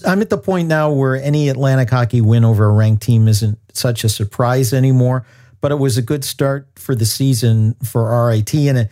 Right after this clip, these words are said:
in a two-game series on Friday and Sunday that didn't come together until early in the week, uh, R I T had a series against, uh, Niagara postponed for a week, and Clarkson is just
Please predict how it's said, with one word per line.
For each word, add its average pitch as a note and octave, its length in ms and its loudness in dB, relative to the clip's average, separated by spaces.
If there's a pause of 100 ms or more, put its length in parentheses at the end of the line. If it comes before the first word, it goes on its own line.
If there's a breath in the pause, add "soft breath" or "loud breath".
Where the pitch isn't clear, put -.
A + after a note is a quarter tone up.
(300 soft breath)
in D#3+ 140 0
a C3+ 140 0
two-game E3 560 -2
series D3 520 0
on A#2+ 220 2
Friday C3+ 420 0
and A2+ 160 2
Sunday B2+ 500 -2 (300 soft breath)
that C3 460 -4
didn't D3 300 0
come C#3+ 240 2
together A#2+ 400 2
until B2 380 0
early B2+ 360 0
in A2 100 4
the G#2+ 80 4
week, A#2 320 -2 (380 soft breath)
uh, B2 160 -2
R C#3+ 200 2
I C#3 80 0
T C3+ 260 0
had C3+ 240 2
a G#2+ 100 2
series C3+ 600 0
against, A#2 540 0 (500)
uh, G#2+ 220 -6
Niagara B2+ 520 0
postponed C#3 680 -2
for A#2 320 0
a B2 100 -4
week, A#2+ 420 0 (120)
and C3 460 2
Clarkson C#3 560 -2
is G#2+ 140 0
just - 400 -4